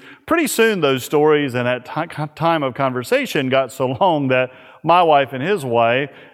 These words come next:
just knew if we had a meeting and we weren't home for a while, we were standing in the parking lot. Having a conversation. And we decided one day, "Hey, would, let's grab lunch sometime." "Yeah, let's do that." And we met for lunch.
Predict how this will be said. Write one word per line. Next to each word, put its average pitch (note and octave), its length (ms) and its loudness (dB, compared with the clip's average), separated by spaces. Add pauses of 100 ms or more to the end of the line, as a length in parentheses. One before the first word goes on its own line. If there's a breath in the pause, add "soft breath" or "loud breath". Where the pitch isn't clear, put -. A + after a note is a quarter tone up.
just D#3 280 -2
knew E3+ 240 2
if C3 60 -4
we C3 120 -2
had C3 160 2
a A#2+ 60 -4
meeting C#3 440 -2
and A#2+ 120 -2
we C#3 120 0
weren't C3 260 -2
home C#3+ 240 0
for B2 140 0
a A#2+ 80 2
while, B2 500 2
we A#2 140 -2
were A#2 120 -2
standing B2 360 -2
in A2 80 -4
the G#2+ 80 -4
parking B2 480 -2
lot. A2 580 0 (840)
Having C#3+ 340 0
a C#3 60 -6
conversation. B2+ 840 -6
And G3+ 180 -8
we A#3+ 80 -6
decided G3+ 540 2
one E3 220 -2
day, D#3 300 4
"Hey, F#3+ 280 -2
would, A#2+ 260 -4 (360 loud breath)
let's - 140 -14
grab D4 260 0
lunch A#3 300 0
sometime." C3 500 -2
"Yeah, D4+ 140 0
let's D4+ 240 -2
do B3+ 240 -4
that." C3+ 260 2
And D#3+ 100 -8
we C#3+ 100 -4
met C3+ 320 -2
for F3+ 120 -4
lunch. - 880 -10